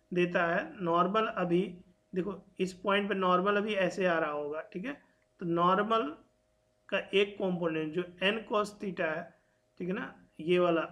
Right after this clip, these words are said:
ये वाला जो component है ये theta है, तो जो normal का को-, एक component होता है n cos theta, वो mg को balance कर लेता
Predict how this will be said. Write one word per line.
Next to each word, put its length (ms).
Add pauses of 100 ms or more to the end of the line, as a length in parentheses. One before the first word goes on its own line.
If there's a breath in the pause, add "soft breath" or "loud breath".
(340)
ये 200
वाला 220
जो 140
component 680
है 80
ये 240
theta 240
है, 260 (440 loud breath)
तो 60
जो 140
normal 440
का 160
को-, 300
एक 180
component 600
होता 300
है 220 (520 soft breath)
n 240
cos 380
theta, 280 (500 soft breath)
वो 720
mg 300
को 140
balance 400
कर 160
लेता 320